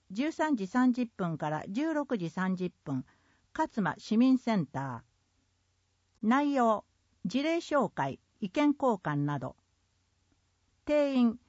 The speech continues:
各三十人程度。受付順。申し込み。各開催二日前までに、住所、氏名、電話番号、参加希望会場を、持参、郵送、電話、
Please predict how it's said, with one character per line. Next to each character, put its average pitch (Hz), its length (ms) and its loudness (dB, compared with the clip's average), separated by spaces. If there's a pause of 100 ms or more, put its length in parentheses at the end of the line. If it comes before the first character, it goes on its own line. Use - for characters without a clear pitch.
(280)
各 311 340 -2
三 285 320 4
十 269 220 0
人 240 260 6
程 180 240 -2
度。 131 160 -8 (400)
受 175 240 -4
付 180 240 -6
順。 147 300 -4 (1200)
申 262 220 4
し - 160 -12
込 233 120 2
み。 208 180 -2 (800)
各 285 300 0
開 285 240 -2
催 254 240 0
二 - 220 -12
日 311 140 -2
前 302 220 2
ま 190 140 0
で 160 140 -2
に、 160 180 -4 (380)
住 330 260 -2
所、 - 340 -4
氏 - 280 -4
名、 185 320 0 (120)
電 285 200 4
話 294 100 2
番 247 280 2
号、 151 280 -2 (100)
参 294 300 -2
加 285 160 -2
希 262 160 -4
望 254 220 0
会 233 260 -2
場 165 160 -2
を、 156 260 -2 (520)
持 220 180 -2
参、 294 340 2 (140)
郵 277 220 -2
送、 240 440 -2
電 254 320 4
話、 247 200 0